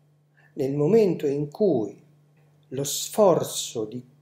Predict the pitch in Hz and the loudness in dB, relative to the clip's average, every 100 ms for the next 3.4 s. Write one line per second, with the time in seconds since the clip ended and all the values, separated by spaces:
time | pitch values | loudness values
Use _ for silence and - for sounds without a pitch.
0 | _ _ _ - 156 139 143 196 214 214 | _ _ _ -2 -2 -2 -2 0 0 -2
1 | - 196 233 233 139 127 127 101 - 98 | -2 2 2 2 2 0 -2 -6 -12 -18
2 | - - 135 151 180 190 190 233 247 - | -16 -12 -8 -4 -2 -4 -4 -4 -4 -4
3 | 139 127 170 - | -4 -2 -4 -6